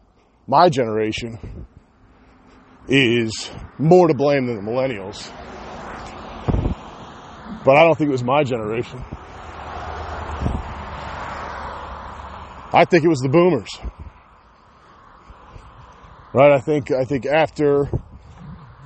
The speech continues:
you know, World War One and World War Two, I think that we were so terrified of tyranny that we took it to an extreme.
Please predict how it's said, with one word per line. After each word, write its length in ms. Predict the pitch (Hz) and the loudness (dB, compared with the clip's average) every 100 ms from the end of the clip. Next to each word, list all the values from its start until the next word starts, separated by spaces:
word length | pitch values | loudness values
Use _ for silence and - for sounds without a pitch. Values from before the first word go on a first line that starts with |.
| - - - | -16 -10 2
you 100 | 135 | 6
know, 120 | 139 | 8
World 240 | 139 170 | 8 6
War 120 | 170 160 | 8 6
One 260 | 165 165 | 6 4
and 100 | 143 | 4
World 160 | 156 160 | 2 4
War 180 | 151 147 | 2 0
Two, 420 | - 175 202 208 _ _ _ _ - _ _ _ _ _ - _ _ _ _ - - - - - - - | 0 2 2 -2 _ _ _ _ -20 _ _ _ _ _ -20 _ _ _ _ -20 -20 -18 -16 -18 -6 2
I 100 | 135 | 2
think 400 | - 160 147 123 | 4 2 2 2
that 640 | 143 147 123 - - - - | 4 4 2 -2 -8 -6 0
we 120 | 156 | 2
were 80 | 120 | 2
so 200 | - 139 | 0 0
terrified 720 | - 175 170 127 104 107 113 - _ _ _ - - - | 2 2 2 0 -2 -2 -6 -12 _ _ _ -20 -16 -12
of 140 | 107 | -4
tyranny 560 | - 175 170 117 123 131 - - 185 - - - - - | 2 4 4 0 -4 -6 -12 -12 -18 -18 -20 -20 -16 -6
that 80 | 131 | -4
we 80 | |
took 200 | 139 165 | 0 0
it 100 | 113 | 0
to 80 | - | 0
an 80 | 123 | -2
extreme. 520 | - - 143 131 82 | -2 -4 0 0 -2